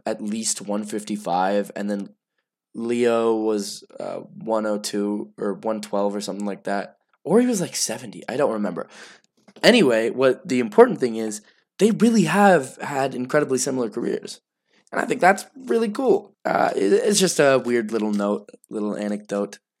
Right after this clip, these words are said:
I say anecdote a lot now. Weird little story for me to tell. I just thought it was fun. But, um, also, Shahan and I went and saw Black Panther opening weekend. And if you haven't seen it by now, you should, but I'll let you know.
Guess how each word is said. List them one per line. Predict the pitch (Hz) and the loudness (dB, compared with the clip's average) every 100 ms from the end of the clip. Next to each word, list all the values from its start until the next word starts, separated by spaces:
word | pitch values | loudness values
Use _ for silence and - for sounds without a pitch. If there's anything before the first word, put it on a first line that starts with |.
| _ | _
I | 175 | -6
say | 175 107 | -4 -2
anecdote | 95 104 101 - 90 | -4 -6 -8 -10 -14
a | |
lot | 90 92 85 | -14 -14 -14
now. | - 90 185 - - | -12 -12 -12 -16 -2
Weird | 208 233 | 2 4
little | 220 208 | 6 4
story | 208 170 165 160 151 151 | 6 6 6 6 4 2
for | 151 | -2
me | 147 143 | -2 -2
to | |
tell. | 135 123 120 120 120 | 0 2 2 2 0
I | 113 | -2
just | 113 - | -2 -6
thought | 113 113 | -4 -4
it | 104 | -4
was | 131 | -8
fun. | - 92 95 98 | -10 -8 -8 -12
But, | - 110 107 | -6 -2 0
um, | 104 98 - | 0 -4 0
also, | 123 123 131 120 120 _ - | 2 4 2 0 -2 _ -10
Shahan | - 120 135 | -6 -2 0
and | 127 | 0
I | 120 | 2
went | 117 110 117 | 0 0 -4
and | 113 107 | -4 -2
saw | - 110 104 101 | 0 4 2 2
Black | - 104 104 | -2 -4 -4
Panther | 113 117 104 98 92 95 | -6 -6 -4 -4 -4 -6
opening | 98 98 95 | -8 -8 -8
weekend. | 98 95 95 90 90 _ - | -8 -8 -8 -10 -12 _ -8
And | 101 101 | -4 -4
if | 98 - | -6 -8
you | 98 | -4
haven't | 143 156 139 | 0 0 -2
seen | - 107 | -4 -4
it | 104 | -4
by | 98 | -6
now, | 95 95 92 98 _ _ - | -6 -6 -8 -10 _ _ -10
you | 101 | -8
should, | 104 - 131 101 101 | -6 -2 -2 -2 -4
but | 104 | -6
I'll | 98 95 | -4 -4
let | 98 95 | -4 -6
you | 101 101 | -6 -6
know. | 123 104 101 107 | -4 -2 -4 -8